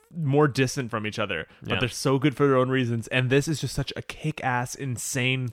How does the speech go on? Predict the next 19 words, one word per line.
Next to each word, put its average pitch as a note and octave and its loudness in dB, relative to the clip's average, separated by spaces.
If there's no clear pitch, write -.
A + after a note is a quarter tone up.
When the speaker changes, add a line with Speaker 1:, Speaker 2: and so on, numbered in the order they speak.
Speaker 1:
fun A#2 0
time. G#2+ -2
Speaker 2:
Yeah. G2 -6
Like, A2+ 0
look B2 6
at C#3+ 2
the C#3 6
ways A#2 6
in G#2+ 2
which G#2 0
the G#2+ -4
human G#2 -2
body F#2+ -2
does F2 -6
not F2+ -6
need F#2 -10
to F#2+ -8
stay E2+ -10
together E2 -8